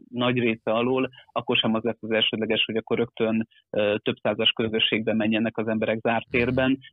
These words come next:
Tehát akkor sokkal inkább a vendéglátóhelyek, az idegenforgalom, a fesztiválok fogják átvenni ennek a szerepét, és inkább az emberek a szabadba fognak vágyni, és az, az ottani találkozásokat fogják preferálni, tehát egyrészt kevésbé jönnek valószínűleg színházba,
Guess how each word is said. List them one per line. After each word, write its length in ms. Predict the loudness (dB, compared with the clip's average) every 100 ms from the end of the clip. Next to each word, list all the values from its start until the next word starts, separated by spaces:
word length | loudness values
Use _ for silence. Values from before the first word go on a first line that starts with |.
| -6
Tehát 160 | -4
akkor 200 | -4 -2
sokkal 300 | -2 0 0
inkább 260 | 0 0 0
a 80 | 2
vendéglátóhelyek, 840 | 2 2 2 0 0 -2 -2 -2
az 120 | -4
idegenforgalom, 960 | -2 -2 -2 -4 -2 -4 0 0 0 -2 -4 _ -18
a 80 | -6
fesztiválok 720 | -6 -4 -4 0 0 0 -2
fogják 340 | -4 -2 -2 -2
átvenni 600 | -4 -4 -4 -2 -4 -6 _ _
ennek 320 | -6 -4 -4 -6
a 120 | -4
szerepét, 520 | -2 -2 0 0 -2 _ _ _ _
és 340 | -6 -2 0 0
inkább 280 | 0 0 -2
az 120 | 0
emberek 280 | 0 0 -4
a 80 | -4
szabadba 380 | -2 0 -2 -2
fognak 300 | -2 -2 0
vágyni, 300 | 0 2 2
és 160 | 2
az, 160 | 0 0
az 100 | -2
ottani 340 | -2 0 -2
találkozásokat 760 | 0 0 0 -2 -2 -2 -6 -6
fogják 260 | -2 -2 -2
preferálni, 600 | -6 -4 -2 0 0 0
tehát 180 | -2 -2
egyrészt 340 | 0 0 -2 _ -4
kevésbé 440 | 0 0 0 2
jönnek 260 | 2 0 -2
valószínűleg 420 | -4 -4 -6 -4
színházba, 540 | -2 0 0 0 -2